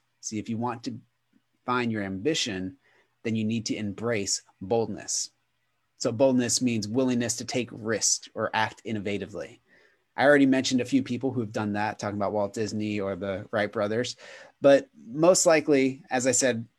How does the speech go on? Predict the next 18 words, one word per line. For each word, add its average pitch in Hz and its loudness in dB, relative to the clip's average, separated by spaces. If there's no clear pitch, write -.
in 117 0
the 113 -8
beginning, 117 0
there's 131 2
somebody 147 6
else 131 4
doing 127 4
what 113 0
you 120 -2
want 104 -2
to 98 -4
do. 147 0
So 139 4
how 151 -4
can 160 0
you 143 4
be 117 -2
innovative? 123 -2